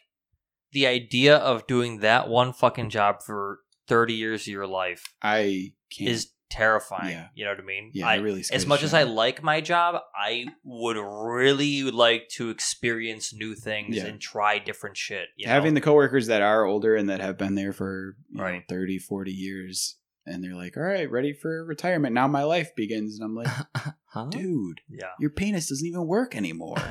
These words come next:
Speaker 1: know.
Speaker 2: <laughs>
Speaker 1: I know.
Speaker 2: How is your life beginning then?"
Speaker 3: What's the point?
Speaker 2: Yes.
Speaker 1: Yeah.
Speaker 3: Yeah.
Speaker 2: Yeah.
Speaker 1: That's all you hear. Anybody who's older is always like, "Yeah, I wish I just lived in the moment more when I was younger." And it's like,
Speaker 2: Yep.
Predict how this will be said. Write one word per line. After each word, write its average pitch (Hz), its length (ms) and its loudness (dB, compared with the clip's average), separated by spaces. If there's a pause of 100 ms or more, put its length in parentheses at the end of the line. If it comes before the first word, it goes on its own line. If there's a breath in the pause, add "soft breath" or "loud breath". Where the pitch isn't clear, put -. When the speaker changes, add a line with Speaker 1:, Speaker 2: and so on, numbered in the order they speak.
(240)
Speaker 1:
know. 202 60 -8
Speaker 2:
<laughs> - 760 -16
Speaker 1:
I 95 80 -16
know. 104 100 -10
Speaker 2:
How 185 120 4
is 220 140 4
your 220 100 4
life 220 220 6
beginning 214 300 0
then?" 214 300 4
Speaker 3:
What's 156 280 -2
the 180 140 -4
point? 165 520 -4
Speaker 2:
Yes. 113 420 4 (460)
Speaker 1:
Yeah. - 220 -14 (160)
Speaker 3:
Yeah. - 100 -8
Speaker 2:
Yeah. - 60 -8 (920)
Speaker 1:
That's 117 180 -16
all 98 140 -8
you 110 100 -10
hear. 101 200 -10
Anybody 101 400 -10
who's 98 180 -14
older 92 220 -14
is 90 80 -20
always 92 280 -14
like, 95 200 -12
"Yeah, 123 180 0
I 120 180 0
wish 120 220 -4
I 123 140 0
just 113 200 -8
lived 113 560 0
in 123 100 -4
the 113 100 -6
moment 110 480 0
more 101 260 -2
when 104 140 0
I 101 80 0
was 98 200 -4
younger." 101 440 -4
And 90 100 -10
it's - 100 -14
like, 120 100 6
Speaker 2:
Yep. 80 180 2